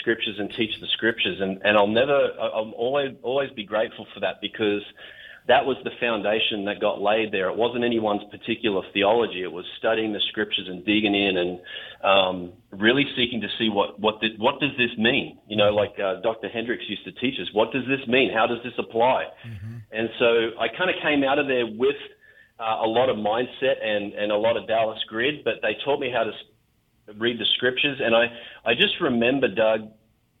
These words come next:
Speaker 1: reading, uh, Doctor Robert Coleman's book, The Master Plan of Evangelism,
Speaker 2: Yeah.
Speaker 1: and going, "I wanna do this, and I wanna do this for the rest of my life,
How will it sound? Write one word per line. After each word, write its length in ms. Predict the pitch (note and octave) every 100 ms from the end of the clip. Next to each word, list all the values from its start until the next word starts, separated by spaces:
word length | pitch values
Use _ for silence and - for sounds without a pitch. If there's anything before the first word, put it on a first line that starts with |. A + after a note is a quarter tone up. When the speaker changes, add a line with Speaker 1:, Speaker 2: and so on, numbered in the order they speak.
| _ -
Speaker 1:
reading, 720 | A2+ C3+ D3 C#3+ C3+ C3+ C3+ _ _ _ _ _
uh, 220 | A2 G#2+ G2 -
Doctor 380 | B2 - C3
Robert 320 | G#2 A#2 C3 - -
Coleman's 440 | A2+ A2+ G#2+ G#2
book, 360 | F2+ A2+ G#2+ -
The 60 |
Master 440 | G2+ A2 A#2 A#2 G#2 -
Plan 220 | A2 G#2+
of 100 | F#2+
Evangelism, 880 | F2+ G2+ G#2 G#2 G2 F#2+ F2+ F2+ F#2 A2
Speaker 2:
Yeah. 80 |
Speaker 1:
and 140 | G2+ F#2+
going, 360 | G#2 G2+ G2+ G2+
"I 100 | G2+
wanna 320 | B2+ C#3+ B2 G2+
do 260 | G#2+ G2
this, 220 | G2+ B2+ C3 -
and 100 | G#2
I 40 |
wanna 260 | G#2 A#2 A2
do 140 | G#2 G#2+
this 200 | A2 G#2+
for 80 | -
the 120 | F#2+
rest 300 | F#2 G#2 -
of 60 | A2
my 140 | G2+
life, 280 | F#2+ G2+ G#2+